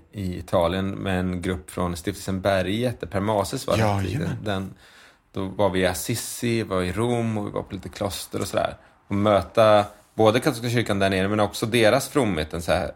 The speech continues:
Speaker 2: Ja.
Speaker 1: liksom, svenskkyrklig mässa varje morgon och så. Det var väldigt, eh, så här, man utgår kanske lätt att jag har en naturlig ekumenisk erfarenhet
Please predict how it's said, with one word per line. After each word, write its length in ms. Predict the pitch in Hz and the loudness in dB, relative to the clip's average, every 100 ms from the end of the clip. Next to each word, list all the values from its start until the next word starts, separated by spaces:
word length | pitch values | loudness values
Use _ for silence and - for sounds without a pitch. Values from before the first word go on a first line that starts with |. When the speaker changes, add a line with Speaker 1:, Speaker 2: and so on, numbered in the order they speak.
| - | 0
Speaker 2:
Ja. 200 | 104 95 | 0 2
Speaker 1:
liksom, 220 | 87 85 | -2 -6
svenskkyrklig 840 | - 101 95 - 95 - 98 92 | -2 -2 -2 -4 -6 -4 -4 -2
mässa 380 | 95 92 - 101 | -2 -4 -2 0
varje 240 | 92 90 | 0 0
morgon 400 | 90 92 87 90 | -2 -4 -4 -4
och 60 | 101 | -6
så. 200 | - 110 - - - - _ | -8 -10 -14 -20 -20 -20 _
Det 100 | 113 | 0
var 100 | 117 | 2
väldigt, 380 | 127 110 - - - - - 52 - - | 2 0 -6 -14 -16 -18 -20 -20 -20 -6
eh, 220 | 117 104 - - - 113 | -2 -2 -2 -12 -16 -12
så 60 | 117 | -8
här, 200 | - - - _ 123 170 156 _ - - - _ | -8 -10 -18 _ -20 -20 -20 _ -10 -10 -10 _
man 240 | - 127 139 | 0 2 4
utgår 380 | 147 - - | 2 0 -2
kanske 200 | 139 156 | 0 2
lätt 240 | 143 98 - | 4 2 2
att 120 | 104 | 0
jag 100 | 104 | 2
har 140 | 95 | 4
en 100 | 101 | 2
naturlig 520 | 95 92 - 104 98 123 | -2 -4 -2 0 0 -2
ekumenisk 420 | 123 113 95 - | 0 -2 -2 -2
erfarenhet 500 | 92 92 87 82 82 | -2 -2 -2 -4 -8